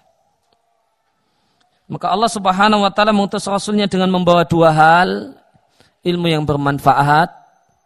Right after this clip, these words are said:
dan ilmu yang bermanfaat adalah ilmu yang,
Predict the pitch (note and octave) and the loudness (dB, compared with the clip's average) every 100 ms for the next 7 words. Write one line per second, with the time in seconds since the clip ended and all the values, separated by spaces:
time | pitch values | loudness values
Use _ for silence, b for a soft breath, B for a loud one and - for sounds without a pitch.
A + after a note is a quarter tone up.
0 | _ _ _ _ - D3+ F3 F3 D3+ D3 | _ _ _ _ -10 -4 -2 -2 -2 -4
1 | D#3 D#3 E3+ E3+ D#3 D#3 E3+ G#3+ G#3 - | -6 -2 -2 -2 -4 2 4 4 0 -14
2 | b b b b - D3+ D#3+ F3+ E3 E3 | b b b b -10 -6 -2 0 2 4
3 | F#3+ A3+ A#3 | 2 0 -6